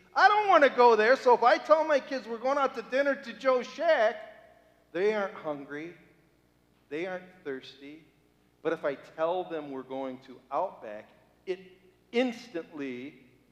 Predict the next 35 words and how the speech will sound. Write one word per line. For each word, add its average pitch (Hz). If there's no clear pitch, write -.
starts -
building 180
an 147
appetite 151
into 139
their 127
heart. 165
So 202
we 190
first 254
have 196
to 185
understand, 170
what 202
does 294
it 320
mean? 190
What 180
does 262
it 285
mean 185
to 190
want 143
righteousness? 220
'Cause 170
I 202
believe 202
if 165
you 180
understand 175
it 185
correctly, 160
then 160
you're 147
going 139